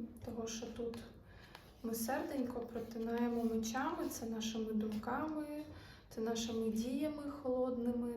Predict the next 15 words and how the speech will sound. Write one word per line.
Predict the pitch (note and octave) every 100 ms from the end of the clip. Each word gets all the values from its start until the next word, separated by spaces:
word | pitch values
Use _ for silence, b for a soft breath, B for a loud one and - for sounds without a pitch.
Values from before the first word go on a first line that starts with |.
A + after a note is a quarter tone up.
| A#3+
так, | A#3+ C4
без | B3 A3+ A3+
почуттів. | - A3+ A#3+ G#3+ - A3 A3 A3+ A3+ - B B B B -
Це | A3+
жорстокість, | G#3+ A3 G#3+ - - D4+ D4+ C#4+ C#4 - - -
це | - A3 G#3+
холоднокров'я | A3 A3 G#3+ G#3+ A#3 C#4 D4 C#4 C4 B3
і | A3
все | A3 B3
в | B3
такому, | A#3 - A3+ A3+ A3+ A3+ -
м, | A3+ A3 A3 A3+
в | A3 A3+
такому | - A#3+ A#3+
стилі. | A#3 - A3 A#3